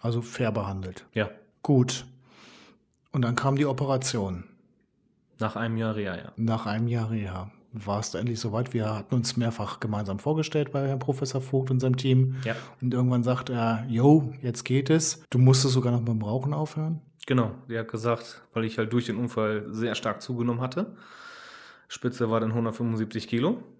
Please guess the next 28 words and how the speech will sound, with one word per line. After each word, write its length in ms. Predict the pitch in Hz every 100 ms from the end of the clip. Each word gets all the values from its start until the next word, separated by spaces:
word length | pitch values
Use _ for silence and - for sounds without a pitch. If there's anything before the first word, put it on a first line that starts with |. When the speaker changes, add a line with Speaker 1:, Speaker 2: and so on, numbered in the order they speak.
| _ _
Speaker 2:
Das 200 | - 113
ist 160 | 107 -
ja 100 | 110
dann 240 | 113 110
eine 140 | 107 101
Hausnummer. 500 | 107 - 135 175 233 - - _
Und 400 | 117 110 104 -
zu 140 | -
dem 160 | 120 113
Rauchen 320 | 113 135 143
sagt 240 | 135 131 113
er, 40 |
das 140 | 113
funktioniert 460 | - 123 120 113 110
nicht, 260 | 87 - -
weil 160 | 101
die 140 | 104 101
O 80 |
P 260 | 104 107 110
halt 320 | 107 107 104 -
mehrere 340 | 107 107 104
Stunden 340 | - - 113 117
dauern 240 | 120 120
würde. 140 | 117
Ich 80 | 113
glaub, 160 | 107 -
sechs 380 | - 104 - -
waren's 340 | 113 127 -